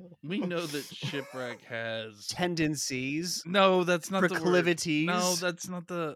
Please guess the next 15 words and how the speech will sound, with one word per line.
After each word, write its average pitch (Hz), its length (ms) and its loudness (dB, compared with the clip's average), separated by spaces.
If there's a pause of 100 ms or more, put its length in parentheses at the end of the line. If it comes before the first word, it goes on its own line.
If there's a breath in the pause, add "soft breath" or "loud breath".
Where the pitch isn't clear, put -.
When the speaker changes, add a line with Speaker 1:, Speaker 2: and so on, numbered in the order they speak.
Speaker 1:
uh, 131 300 -6
impulse 180 440 0
control 120 460 -4
issues. 92 500 -14 (160)
Speaker 2:
That 110 220 -4
too. 107 320 -8 (260 soft breath)
Speaker 1:
And 160 220 -2
so, 147 560 -4 (260)
like, 147 220 -8 (220)
while 147 160 -6
Cobra 202 400 -4
Commander's 156 600 -6
waving 139 500 -8
this 117 240 -6
key, 156 580 -10